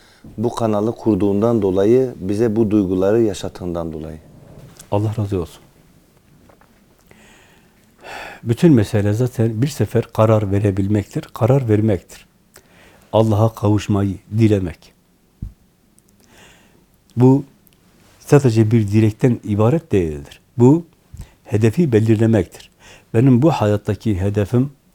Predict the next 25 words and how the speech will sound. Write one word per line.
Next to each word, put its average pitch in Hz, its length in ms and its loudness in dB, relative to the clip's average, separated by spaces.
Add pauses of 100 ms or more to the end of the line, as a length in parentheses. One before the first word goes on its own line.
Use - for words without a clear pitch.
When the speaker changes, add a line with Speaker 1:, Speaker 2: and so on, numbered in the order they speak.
(320)
Speaker 2:
Allah'ın 117 380 4
muradı 110 380 4
üzerimde 113 560 0
gerçekleşsin. 107 760 -4 (560)
Allah'ın 117 440 4
benim 127 260 4
üzerimdeki 107 720 0
muradını, 107 540 2 (400)
evet, - 220 -16 (1300)
biliyorum 123 380 6 (120)
demek 95 320 -2
lazım, 113 320 0 (140)
bilmek 113 380 2
lazım 101 260 -2
onu. 127 220 2 (480)
Ona 143 260 4
abd 147 240 2
olmamdır. 135 640 2
Onu 123 220 4
sevmem, 127 520 0
ona 117 320 -4
aşık 143 300 -6
olmamdır, 120 520 0 (320)
iman 123 320 2
etmemdir, 143 460 0